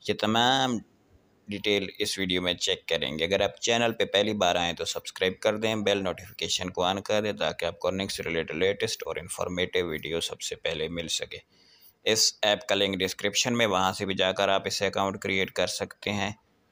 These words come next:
और प्ले स्टोर से भी जाकर डायरेक्टली इंस्टॉल करके ऊपर, इसके ऊपर अकाउंट क्रिएट करके काम को स्टार्ट कर सकते हैं।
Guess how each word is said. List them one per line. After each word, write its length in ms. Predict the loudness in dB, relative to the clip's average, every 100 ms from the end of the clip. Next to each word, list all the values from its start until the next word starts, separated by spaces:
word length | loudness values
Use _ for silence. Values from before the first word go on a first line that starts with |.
| _ _ _ _ _ _
और 120 | -2 -2
प्ले 260 | 0 2 2
स्टोर 280 | 4 4
से 180 | 2 0
भी 120 | 0
जाकर 320 | 2 2 0 -2
डायरेक्टली 420 | 0 -2 0 -2
इंस्टॉल 400 | 0 0 0 0
करके 340 | -2 -4 -6
ऊपर, 160 | -8 -6
इसके 340 | -4 -4 -2 -4
ऊपर 200 | -2 -2
अकाउंट 360 | 0 -2 -4
क्रिएट 320 | -4 -2 -2
करके 340 | -2 -6 -4 -6
काम 240 | -6 -10
को 120 | -8
स्टार्ट 320 | -6 -2 -4 -2
कर 160 | -6
सकते 400 | -6 -10 -14 -10
हैं। 180 | -8 -10